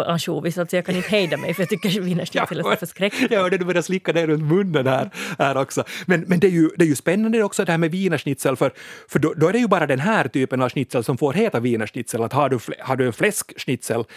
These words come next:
Speaker 2: så är det inte en wienerschnitzel, och det där är ju också jätteförvirrande. Men
Speaker 1: En schnitzel, det kan jag ännu på något sätt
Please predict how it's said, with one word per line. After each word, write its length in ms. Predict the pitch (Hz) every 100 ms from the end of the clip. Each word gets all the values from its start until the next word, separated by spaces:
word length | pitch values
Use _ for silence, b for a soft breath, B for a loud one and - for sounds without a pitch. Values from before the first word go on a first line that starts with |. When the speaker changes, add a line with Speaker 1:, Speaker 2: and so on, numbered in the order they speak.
| B -
Speaker 2:
så 240 | - 147 -
är 100 | -
det 60 | 226
inte 240 | 151 -
en 60 | 113
wienerschnitzel, 600 | 117 113 104 120 - 123
och 60 | 156
det 60 |
där 180 | 202 233
är 60 | 247
ju 80 |
också 220 | 170 - 117
jätteförvirrande. 760 | 110 107 107 113 110 113 113
Men 240 | 151 160 - B -
Speaker 1:
En 160 | 226
schnitzel, 400 | 226 285 320 247
det 100 | 240
kan 180 | 262 262
jag 80 | 240
ännu 140 | 226
på 100 | 214
något 220 | 208 170
sätt 260 | 160 147